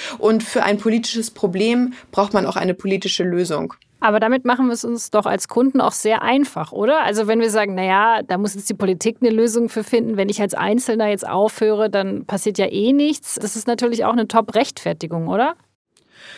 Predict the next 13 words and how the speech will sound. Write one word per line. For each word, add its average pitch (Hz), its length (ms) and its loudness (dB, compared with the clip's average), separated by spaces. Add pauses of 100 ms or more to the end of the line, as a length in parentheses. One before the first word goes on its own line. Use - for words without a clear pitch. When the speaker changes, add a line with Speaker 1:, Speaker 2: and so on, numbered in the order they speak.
(120)
Speaker 1:
Ja, 208 320 2 (200)
klar, 202 320 2
so 208 120 -2
kann 214 160 -2
man 208 120 0
sich 208 100 -4
das 202 80 -8
schlechte 202 300 -4
Gewissen 208 360 -2
gut 208 160 -6
beruhigen. 208 440 0 (260)
Nein, 240 220 0
also 226 200 0